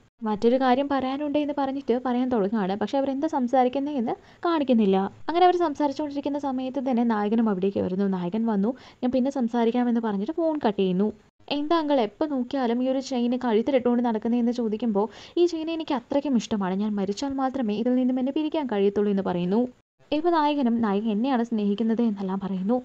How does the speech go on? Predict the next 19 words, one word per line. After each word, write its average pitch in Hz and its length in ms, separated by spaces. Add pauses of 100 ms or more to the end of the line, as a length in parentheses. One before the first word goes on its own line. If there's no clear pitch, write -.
(380)
അപ്പൊ 240 180
മുരളി 240 300
പറയുന്നത്, 254 420
"വയസ്സിലൊന്നും 277 520
ഒരു 370 180
കാര്യവുമില്ല, 226 480 (320)
മനസ്സ് 370 340
നോക്കിയാണ് 247 440
പെൺകുട്ടികൾ 214 460
സ്നേഹിക്കുന്നത്" 214 480
എന്ന് 220 160
പറഞ്ഞിട്ട്, 214 340 (100)
"നായിക 208 180 (140)
എന്നെയാണ് 262 320
സ്നേഹിക്കുന്നത്" 208 500
എന്ന് 220 160
മുരളി 302 300
പറയുന്നു. 185 300 (200)
നായകനത് 202 340